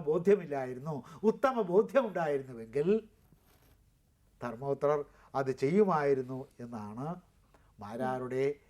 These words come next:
ഈ സന്ദർഭത്തിൽ നിന്നുള്ള നിഗമനം. അല്ലെങ്കിൽ പിന്നെ എന്തുകൊണ്ടാണ്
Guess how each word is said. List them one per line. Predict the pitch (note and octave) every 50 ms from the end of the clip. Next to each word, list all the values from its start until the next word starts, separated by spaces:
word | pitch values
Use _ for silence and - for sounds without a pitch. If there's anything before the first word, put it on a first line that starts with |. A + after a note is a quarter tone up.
| _ _ _
ഈ | B2 C3 C3
സന്ദർഭത്തിൽ | B2 - B2 A#2+ B2 B2 C#3 C3+ B2+ G#2+ A2 C3 - - C#3+ B2+ B2+
നിന്നുള്ള | B2 B2+ A#2+ A#2+ B2 B2+ B2 B2 C3+ C#3+ D#3 - - _ _ A2
നിഗമനം. | G#2+ A2 G#2 A2+ A2 A2 G2+ G2+ G#2 G#2 G2+ F#2+ F2 _ _ _ _ _ _ _ _ _ _ _ _ _ _ _ _ _ _ _ _ _ _ _ _ _ _ _ _ _ - _ -
അല്ലെങ്കിൽ | D3 F#3 A3 A3 G#3 G3 E3+ - C3+
പിന്നെ | C3 A#2+ C#3 C#3 C3+ B2 - _ _ _ - C3
എന്തുകൊണ്ടാണ് | C3 C#3 E3 F#3+ F#3 F3 C#3 C3 A#2+ A#2+ A#2 A#2+